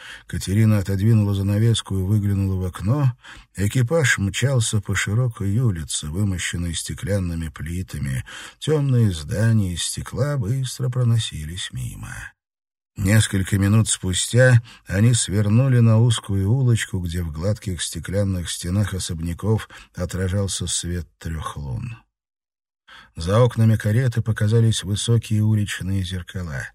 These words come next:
Экипаж приближался к выезду из города. Вскоре зданий, мелькавших за окнами, стало меньше,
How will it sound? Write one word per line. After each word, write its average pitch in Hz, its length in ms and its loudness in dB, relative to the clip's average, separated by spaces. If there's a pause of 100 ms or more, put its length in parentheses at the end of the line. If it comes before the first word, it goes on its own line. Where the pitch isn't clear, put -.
(360)
Экипаж 87 680 -2
приближался 107 800 2
к - 140 -10
выезду 78 580 -8
из 85 180 -8
города. 123 640 -10 (600)
Вскоре 123 500 4
зданий, 113 560 6
мелькавших 98 720 2
за 87 180 0
окнами, 101 380 2
стало 104 360 0
меньше, 123 680 2